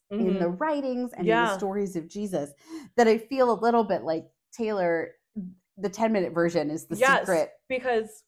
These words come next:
Speaker 2: what is
Speaker 1: code.
Speaker 2: very interesting, a lot of the talk when the album first came out was All Too Well is the track five of this album.
Speaker 1: Mm-hmm.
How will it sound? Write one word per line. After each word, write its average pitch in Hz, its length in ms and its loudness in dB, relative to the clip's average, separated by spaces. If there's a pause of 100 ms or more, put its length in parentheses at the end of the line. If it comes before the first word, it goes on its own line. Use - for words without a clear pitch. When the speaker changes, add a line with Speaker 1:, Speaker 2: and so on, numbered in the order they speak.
(140)
Speaker 2:
what 233 140 2
is 220 160 2
Speaker 1:
code. 180 100 -14
Speaker 2:
very 233 360 2 (100)
interesting, 175 960 -6 (420)
a 196 60 4
lot 214 420 2
of 254 120 2
the 233 80 2
talk 185 320 -6
when 180 100 -8
the 170 60 -4
album 170 280 -4
first 170 280 -4
came 180 120 -14
out 156 200 -6
was 156 400 -4 (500)
All 220 200 4
Too 240 180 -12
Well 185 300 4
is 185 440 -6
the 185 100 -4
track 170 440 -4
five 139 540 -2 (180)
of 151 180 -6
this 135 260 -12 (100)
album. 135 420 -6
Speaker 1:
Mm-hmm. 185 440 -2